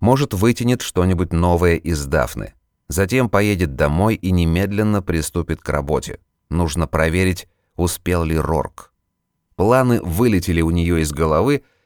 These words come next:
когда она увидела выходящих из лифта Розу Патрик и Кайла Найтли. «Миссис Патрик, мистер Найтли?» «О, слава богу, вы здесь!»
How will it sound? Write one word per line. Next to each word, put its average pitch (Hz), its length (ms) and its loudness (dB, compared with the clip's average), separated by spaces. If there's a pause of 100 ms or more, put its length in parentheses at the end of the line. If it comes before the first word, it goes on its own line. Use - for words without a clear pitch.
(100)
когда 120 340 2
она 143 180 2
увидела 117 480 2
выходящих 95 760 0
из 85 120 2
лифта 95 460 0
Розу 85 420 2
Патрик 135 520 -2
и 123 180 -2
Кайла 85 500 0
Найтли. 69 640 -2 (580)
«Миссис 113 380 -2
Патрик, 90 420 -2 (240)
мистер 82 400 -4
Найтли?» 76 540 -4 (500)
«О, 120 220 2
слава 143 460 0
богу, 95 360 0 (120)
вы 143 180 2
здесь!» 123 540 -2